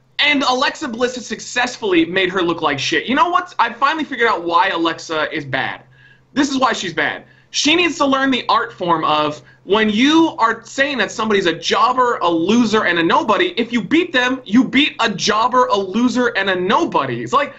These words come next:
you ha-, like, you have to play this dance. Rock was really good at it. Rock would t-, tell somebody, "Ah, you're a big fucking sack of shit and you're an idiot."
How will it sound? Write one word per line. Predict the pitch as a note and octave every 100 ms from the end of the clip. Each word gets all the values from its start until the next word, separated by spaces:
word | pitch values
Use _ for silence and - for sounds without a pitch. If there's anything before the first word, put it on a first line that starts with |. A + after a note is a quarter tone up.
| - -
you | B3+
ha-, | D#4 E4 -
like, | A3+ C4
you | C#4
have | -
to | C4
play | - - B3+
this | G#3 E3
dance. | E3 D#3+ G#2+ -
Rock | G#3+ C4+ B3
was | G3+
really | G3+ F3
good | E3
at | C#3 G2+
it. | - _ _ _
Rock | - G#3+ B3+ D#4
would | C4 C4+ A3+ -
t-, | A3+
tell | - B3
somebody, | B3 A#3+ G#3+ G#3+
"Ah, | F#4+ D#4+ A3
you're | G3+ C#4+ G#3+
a |
big | A#3 A#3+ G#3
fucking | - A#3 C4+
sack | A3+ - C4 C#4+
of | D#4+
shit | - -
and | A#3+
you're | C4
an | E4
idiot." | F4+ A#3+ E3+ -